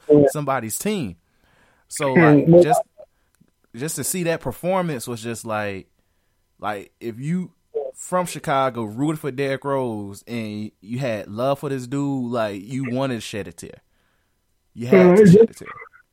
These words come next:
Speaker 1: just from, like, you know, the redemption, going to New York, having, you know, he wasn't bad in New York, but it was mid, going to Cleveland and dealing with his, you know,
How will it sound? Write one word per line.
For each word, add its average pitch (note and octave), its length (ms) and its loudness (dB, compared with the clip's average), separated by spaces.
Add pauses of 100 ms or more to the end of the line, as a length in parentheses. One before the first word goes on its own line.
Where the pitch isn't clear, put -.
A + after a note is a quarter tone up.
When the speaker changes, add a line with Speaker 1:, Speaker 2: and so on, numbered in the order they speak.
(100)
Speaker 1:
just G#3 300 8
from, G#3 140 6
like, D#3+ 360 6
you E3+ 140 4
know, C3+ 360 0
the C#3+ 160 2
redemption, D3 640 4
going E3 220 6
to E3+ 60 10
New E3+ 180 10
York, C#3+ 340 6
having, D3 540 4
you G3+ 100 8
know, D#3+ 220 6
he E3 140 6
wasn't E3+ 400 8
bad F3 280 8
in D#3 80 4
New D3+ 120 4
York, C#3+ 260 0
but D3 80 0
it D3 60 2
was C3 180 -4
mid, D3+ 440 2 (680)
going D#3+ 280 8
to D3+ 80 6
Cleveland C3+ 840 4
and C#3 220 -2
dealing D3 320 4
with C#3+ 140 4
his, C#3+ 360 4
you D#3 100 8
know, C3 380 2